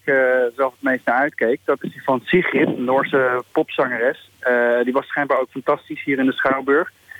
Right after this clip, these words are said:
Zij is echt de gedoodverfde ster van het komende jaar. Dus ik was daar heel, heel benieuwd naar, maar die heb ik helaas dus, eh, niet meegekregen. Ik, eh, ben wel heel erg benieuwd naar een soulband morgen. Eh,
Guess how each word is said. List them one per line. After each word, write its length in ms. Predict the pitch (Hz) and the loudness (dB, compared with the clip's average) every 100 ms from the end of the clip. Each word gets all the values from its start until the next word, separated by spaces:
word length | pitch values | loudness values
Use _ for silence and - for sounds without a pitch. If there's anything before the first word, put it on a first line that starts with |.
| - - | -20 -4
Zij 220 | 123 127 | -2 -2
is 60 | 135 | -4
echt 180 | 127 | -10
de 60 | - | -8
gedoodverfde 800 | - 123 127 127 131 120 - - | -6 0 0 0 0 0 -2 -10
ster 340 | - 131 127 | -4 0 0
van 100 | 123 | -4
het 120 | 120 - | -10 -2
komende 380 | 123 120 117 | 0 0 0
jaar. 360 | 117 120 104 135 - - - - - - | 0 0 -2 -6 -10 -14 -12 -12 -10 -8
Dus 140 | - 127 | -2 2
ik 60 | |
was 140 | 127 127 | 2 2
daar 120 | 123 | 2
heel, 100 | 120 | 2
heel 140 | 123 135 | 0 -2
benieuwd 300 | 123 123 135 | -2 -2 0
naar, 240 | 139 131 | -2 -2
maar 120 | 131 | -4
die 80 | 127 | -4
heb 120 | 120 | -6
ik 80 | - | -4
helaas 280 | 123 123 117 | -2 0 -2
dus, 200 | 120 - | -8 0
eh, 100 | 123 117 117 110 107 _ _ - - - - - | 2 4 4 0 -2 _ _ -20 -18 -16 -14 0
niet 240 | 139 190 | 2 2
meegekregen. 800 | 170 165 175 185 175 160 170 202 - | 2 0 0 -2 0 2 0 -4 -6
Ik, 220 | - 156 180 | -6 -2 0
eh, 440 | 170 160 160 156 151 | 2 2 2 0 0
ben 140 | 165 | 0
wel 80 | 175 | 0
heel 220 | 175 196 | 2 2
erg 140 | 175 - | 0 -2
benieuwd 280 | 175 170 | -4 -4
naar 180 | 170 156 | 0 0
een 100 | 147 - | 0 0
soulband 540 | 180 180 170 147 131 - | 2 2 2 0 0 -6
morgen. 600 | 131 131 131 139 123 117 | -2 0 0 0 0 0
Eh, 120 | - | 0